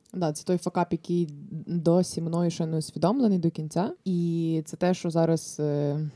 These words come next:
ну, дуже важко мені дається, типу, в рефлексії. Колись якось цього року м-, моя, е, подруга сказала мені, що мене забагато.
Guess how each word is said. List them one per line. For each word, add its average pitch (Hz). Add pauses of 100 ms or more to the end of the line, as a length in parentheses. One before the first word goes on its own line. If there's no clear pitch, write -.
(140)
ну, 175
дуже 165
важко 147
мені 147
дається, 143
типу, -
в 147
рефлексії. 196 (200)
Колись 226
якось 208
цього 196
року 190
м-, 185
моя, 170
е, - (180)
подруга 170
сказала 165
мені, 160
що 160
мене 165
забагато. 147